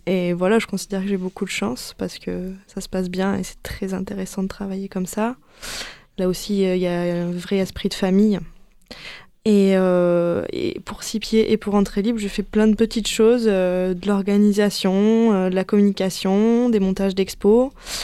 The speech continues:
Euh, j'ai du mal toujours à détailler, je pense que j'ai un peu trop la tête dans le guidon.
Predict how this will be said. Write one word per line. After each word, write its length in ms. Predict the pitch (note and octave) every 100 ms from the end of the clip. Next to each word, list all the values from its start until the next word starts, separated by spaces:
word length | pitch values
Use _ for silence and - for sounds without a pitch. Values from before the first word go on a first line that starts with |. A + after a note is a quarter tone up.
| - -
Euh, 480 | F3+ F#3 F3 F3 F3 F3
j'ai 120 | F#3+
du 140 | G3
mal 180 | A3+ C4
toujours 260 | B3 A#3+ A3+
à 80 |
détailler, 380 | G#3+ A3 G#3+ G#3+
je 80 | A#3
pense 200 | - G3+
que 120 | -
j'ai 80 | F#3
un 80 | F3+
peu 140 | A3+
trop 140 | A3 G#3+
la 100 | G3+
tête 180 | A#3
dans 140 | G#3 G3+
le 80 | G3+
guidon. 420 | G3 G3 G#3+